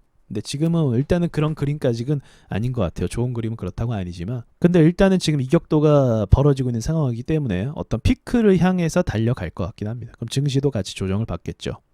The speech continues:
하지만 실제로 회사가 부도가 나거나 그런 상황은 현재는 아닙니다. 회사가 부도가 나야 경제 위기가 오는 거예요.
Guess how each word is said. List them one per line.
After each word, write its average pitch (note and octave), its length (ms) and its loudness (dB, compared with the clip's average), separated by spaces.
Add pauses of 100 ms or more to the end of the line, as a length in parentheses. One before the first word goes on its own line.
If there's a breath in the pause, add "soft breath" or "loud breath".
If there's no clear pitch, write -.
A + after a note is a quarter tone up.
(240)
하지만 E3 500 2
실제로 F#3 600 2
회사가 G3+ 380 2
부도가 D#3 400 2
나거나 G#2 380 2
그런 D3 300 0
상황은 C3 360 -2
현재는 F#3 420 2
아닙니다. F2 500 -4 (120)
회사가 F#3+ 340 2
부도가 D#3 460 2
나야 C3 260 2
경제 A#2+ 380 -4
위기가 G2 360 -4
오는 G2+ 300 -6
거예요. C#2+ 220 -8